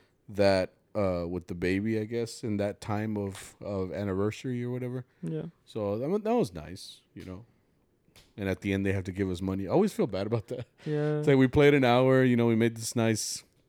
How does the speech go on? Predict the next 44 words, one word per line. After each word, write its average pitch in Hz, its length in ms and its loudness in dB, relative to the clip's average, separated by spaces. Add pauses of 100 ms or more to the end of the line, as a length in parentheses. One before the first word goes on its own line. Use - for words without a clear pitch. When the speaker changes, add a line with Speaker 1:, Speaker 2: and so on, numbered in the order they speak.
(140)
Speaker 1:
uh, 98 240 2
made 104 280 4
it, 107 160 2 (140)
made 110 260 2
y'all 104 120 6
feel 110 440 2 (120)
cool, 120 320 4
I 117 40 4
guess. 117 380 0 (580)
And 113 140 2
then 110 120 4
it's 107 160 0
like, 98 180 0 (880)
"Money, 117 340 2
please." 117 540 -10
<laughs> - 20 -16
You 180 220 8
know, 160 160 10
Speaker 2:
Yeah. 156 60 12
Speaker 1:
like, 135 160 8
uh, 127 100 2
Speaker 2:
There's 131 280 8
Speaker 1:
uh, 170 120 12 (480)
Speaker 2:
a, - 20 -2
uh, 143 300 2 (260)
Speaker 1:
that's - 300 -4 (100)
Speaker 2:
uh, - 100 -12 (400)
Speaker 1:
the, 170 60 4
Speaker 2:
uh, 156 80 12
Speaker 1:
the 156 280 4
Speaker 2:
you've 170 140 4
Speaker 1:
cost 180 140 6
Speaker 2:
seen 202 40 6
Speaker 1:
of 170 60 0
our 110 40 -4
Speaker 2:
Friends, 175 340 6
right? 190 220 8
Speaker 1:
service. - 100 -10 (140)
Uh, - 300 -20 (240)
Speaker 2:
There's, 151 160 0
Speaker 1:
no. 156 40 4
Speaker 2:
like, 156 160 4
an 147 140 2
episode 165 340 2